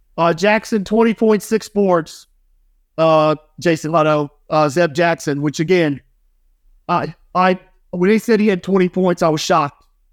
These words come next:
Honestly, I was shocked. Um, you know, I, I, I, I could, I could see that argument with Schultz, but that's the thing.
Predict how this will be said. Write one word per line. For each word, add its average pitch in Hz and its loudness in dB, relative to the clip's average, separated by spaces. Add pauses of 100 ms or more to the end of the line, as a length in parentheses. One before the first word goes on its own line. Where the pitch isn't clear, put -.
Honestly, 160 0
I 139 2
was 139 -4
shocked. 131 -2 (760)
Um, 143 0 (1040)
you 151 2
know, 143 2 (1600)
I, 233 2
I, 254 -2 (1080)
I, 196 2
I 196 2
could, 185 -8 (140)
I 185 0
could 175 -8 (340)
see 240 0
that 240 4
argument 208 0
with 170 -2
Schultz, 185 0
but 190 0
that's 220 0
the 190 -14
thing. 247 0